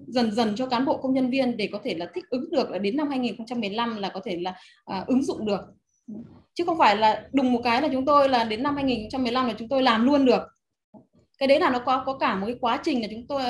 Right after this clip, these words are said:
chúng tôi là đào tạo và thay đổi được cái nhận thức của cán bộ công nhân viên. Ờ, cái lợi ích, ờ, mang lại của việc chuyển đổi số nó là như thế nào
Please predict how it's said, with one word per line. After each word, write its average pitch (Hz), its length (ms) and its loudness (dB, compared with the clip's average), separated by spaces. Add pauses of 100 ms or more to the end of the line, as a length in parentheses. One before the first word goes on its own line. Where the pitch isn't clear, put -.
(160)
chúng 254 320 -4
tôi 269 180 0
là 233 140 -2
đào 220 220 2
tạo 208 280 0
và 196 180 -4
thay 339 220 -2
đổi 233 320 2
được - 120 -8 (160)
cái 214 100 -6
nhận 311 200 4 (120)
thức 427 100 -6 (140)
của 180 220 -4
cán 220 120 -2
bộ 285 120 -2
công 262 100 0
nhân 262 160 4
viên. 269 200 2 (840)
Ờ, 226 920 -2
cái 269 80 0
lợi 339 280 6
ích, 427 160 -4 (280)
ờ, 240 400 -2
mang 302 260 2
lại 269 320 0
của 185 220 -6
việc 196 120 -4 (140)
chuyển 196 240 0
đổi 185 140 -2
số 226 460 -6
nó 320 100 2
là 320 120 4
như 254 180 2
thế 262 60 0
nào 240 200 2